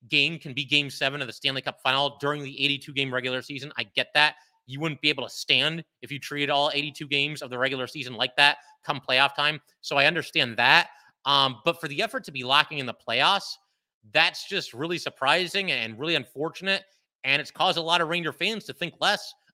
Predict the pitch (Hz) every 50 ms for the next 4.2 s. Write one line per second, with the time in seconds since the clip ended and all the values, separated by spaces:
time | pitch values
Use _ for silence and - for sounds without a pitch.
0 | _ - 139 147 123 123 139 139 143 143 139 139 139 135 - - 160 156 131 160
1 | 160 - 147 - _ - 151 151 156 147 139 147 143 139 131 - - - 190 185
2 | 135 113 110 127 143 143 - 147 139 123 - _ _ _ _ _ - 175 185 165
3 | 143 - 165 165 160 156 160 165 - 156 127 175 - - 165 147 117 - - -
4 | - 175 151 120